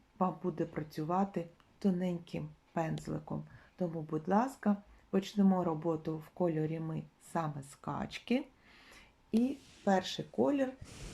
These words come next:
з яким ми попрацюємо, це буде смарагдовий колір. Він має бути у вас у, е, наборі. Це колір,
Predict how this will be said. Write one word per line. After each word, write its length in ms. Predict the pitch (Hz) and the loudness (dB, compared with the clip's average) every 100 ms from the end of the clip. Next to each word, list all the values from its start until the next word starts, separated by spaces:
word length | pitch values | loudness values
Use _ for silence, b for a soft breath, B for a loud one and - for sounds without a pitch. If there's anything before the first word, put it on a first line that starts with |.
| - - | -12 2
з 60 | 208 | 4
яким 320 | 208 220 202 | 4 6 8
ми 100 | 196 | 6
попрацюємо, 840 | 196 190 180 180 - 185 180 165 160 | 2 0 0 -2 0 0 0 -4 -4
це 140 | 175 | -4
буде 360 | - 185 170 165 - | -2 0 0 -2 -6
смарагдовий 1080 | - - 180 196 196 190 156 - 165 147 151 - | -14 -6 0 2 4 2 0 -6 -8 -6 -8 -4
колір. 300 | 156 147 151 - B B | -2 -2 -2 -8 B B
Він 240 | 185 196 196 | 4 8 8
має 340 | 185 170 165 | 8 4 0
бути 360 | 160 170 170 - | 0 0 0 -2
у 200 | - 175 | 0 -2
вас 420 | 156 156 151 - - | 2 0 0 -6 0
у, 200 | 180 156 - B B B - | 2 2 -2 B B B -2
е, 280 | 165 175 160 | 0 2 0
наборі. 600 | 170 156 143 143 190 226 | -2 -4 0 2 4 2
Це 200 | - 190 | 0 -4
колір, 480 | - 170 170 233 | 0 2 4 4